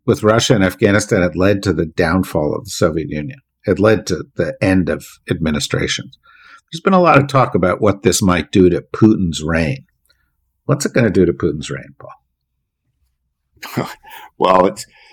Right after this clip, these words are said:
Speaker 2: don't have a crystal ball, um, but, uh, wars that end badly for,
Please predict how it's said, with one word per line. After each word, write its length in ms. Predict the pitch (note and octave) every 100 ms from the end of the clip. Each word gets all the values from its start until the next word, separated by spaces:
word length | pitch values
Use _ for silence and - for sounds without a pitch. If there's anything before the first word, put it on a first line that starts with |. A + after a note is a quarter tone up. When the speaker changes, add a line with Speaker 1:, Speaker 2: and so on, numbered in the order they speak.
| _ _ _ -
Speaker 2:
don't 140 | A2
have 120 | A2
a 40 | G#2+
crystal 360 | B2 A#2 F2
ball, 520 | D#2 G2 D2 C#2+ - _ D#2+
um, 500 | D#2 D#2 D2+ D2+ D2 _ _ _ _ -
but, 360 | D#2 D2 -
uh, 320 | D#2 D#2 D2+ D2+
wars 320 | F#2 F2+ G2+ G2+
that 120 | D#2
end 240 | E2+ E2+
badly 400 | E2+ F2 E2 E2
for, 400 | - D2+ D2+ C#2+